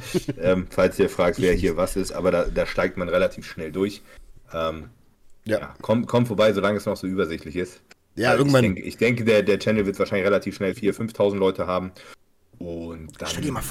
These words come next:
Speaker 2: vor.
Speaker 1: ich nicht, dann brauchen wir auf jeden Fall ein paar mehr Moderatoren.
Speaker 2: Stell dir mal vor.
Speaker 1: Ja.
Speaker 2: Stell dir mal vor, wir schaffen, wir schaffen bis Ende des Jahres, schaffen wir vier oder fünftausend Leute.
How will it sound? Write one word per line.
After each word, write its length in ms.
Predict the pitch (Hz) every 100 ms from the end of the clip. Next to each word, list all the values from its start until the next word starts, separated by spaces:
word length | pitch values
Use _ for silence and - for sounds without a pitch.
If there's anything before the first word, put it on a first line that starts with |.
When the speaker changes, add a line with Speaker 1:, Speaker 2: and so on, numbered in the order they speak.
| 143
Speaker 2:
vor. 80 | 170
Speaker 1:
ich 40 | 78
nicht, 240 | - -
dann 100 | 82
brauchen 240 | 85 90
wir 100 | 92
auf 100 | 85
jeden 140 | 95 92
Fall 160 | 95
ein 40 | 85
paar 120 | 85
mehr 180 | 85 82
Moderatoren. 480 | 80 73 76 78 76 _ -
Speaker 2:
Stell 200 | - 151
dir 40 |
mal 100 | 135
vor. 380 | 120 180 185 123 - _ _ _ _
Speaker 1:
Ja. 180 | 139 151 - - -
Speaker 2:
Stell 140 | 139
dir 40 | 160
mal 40 |
vor, 140 | 139 151
wir 80 |
schaffen, 280 | 135 165 139
wir 80 | 127
schaffen 200 | 170 156
bis 140 | 143
Ende 140 | 131 170
des 80 | 135
Jahres, 180 | 165 127
schaffen 220 | 143 135
wir 140 | 127
vier 240 | - 190 190
oder 100 | 104
fünftausend 520 | 175 - 139 127 117
Leute. 260 | 151 143